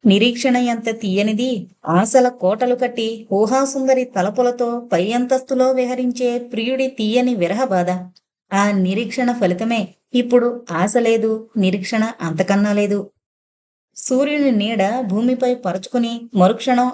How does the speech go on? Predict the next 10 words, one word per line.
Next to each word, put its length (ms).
అదృశ్యమైపోతుంది. 1000
మనిషి 360
మనోభావాలు 720
కూడా 360
అలాగే 600
చంచల 320
చిత్తంతో 600
పరుగులు 380
తీస్తూ 300
ఉంటాయి. 500